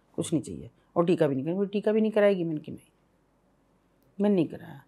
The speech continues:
और वो फांस आज तक है, आज तक भी उस फांस को मैं कभी नहीं निकाल पाई। मैं सोचती कहीं मुझे ये भी पता लग जाए कि मेरा, मतलब, वो महिला कहीं मर भी गई तो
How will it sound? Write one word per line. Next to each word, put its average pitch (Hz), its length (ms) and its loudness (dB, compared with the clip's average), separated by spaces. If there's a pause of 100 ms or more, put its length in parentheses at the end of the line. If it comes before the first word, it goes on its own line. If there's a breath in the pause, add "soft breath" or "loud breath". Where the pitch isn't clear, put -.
(300 soft breath)
और 226 140 10
वो 269 100 8
फांस 220 340 4
आज 175 120 6
तक 170 260 -4
है, 143 140 -12 (1200)
आज 202 220 6
तक 214 80 2
भी 208 100 4
उस 208 80 -2
फांस 190 200 0
को 190 100 -4
मैं 185 100 -2
कभी 180 200 -2
नहीं 170 120 2
निकाल 156 260 -2
पाई। 170 260 -4 (920)
मैं 190 80 -2
सोचती 190 300 2
कहीं 196 400 2 (400)
मुझे 226 200 6
ये 254 140 10
भी 262 80 6
पता 233 180 6
लग 202 180 8
जाए 202 140 8
कि 214 140 2
मेरा, 190 380 2 (300)
मतलब, 180 320 -2
वो 190 180 4
महिला 180 320 2
कहीं 190 320 0 (1080 soft breath)
मर 254 200 10
भी 220 160 6
गई 143 240 4
तो 160 340 -4